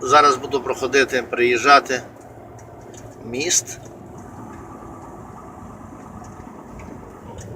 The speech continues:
Ось тут з цієї сторони багато оті-, океанських кораблів стоїть, загружаються в порту.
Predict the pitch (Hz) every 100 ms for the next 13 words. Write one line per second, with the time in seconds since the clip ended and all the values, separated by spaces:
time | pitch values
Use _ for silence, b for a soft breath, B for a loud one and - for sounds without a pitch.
0 | - 131 120 - 127 - - - - -
1 | - - - - - 139 135 120 - 127
2 | 127 131 127 110 120 127 123 120 110 -
3 | - - - - - 123 131 - - 131
4 | 123 135 131 - 127 117 123 117 139 165
5 | - 170 175 - - - - - - -
6 | - - - - - B B B - -
7 | 123 120 120 135 135 139 139 147 - 160